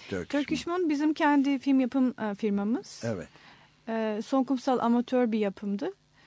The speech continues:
Speaker 2: E, daha sonra Ordu'da bir Argonaut'la birlikte profesyonel, e, bir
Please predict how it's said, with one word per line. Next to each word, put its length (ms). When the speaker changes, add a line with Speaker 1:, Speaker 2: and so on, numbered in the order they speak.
Speaker 2:
E, 320
daha 240
sonra 420
Ordu'da 400
bir 200
Argonaut'la 640
birlikte 600
profesyonel, 800
e, 300
bir 180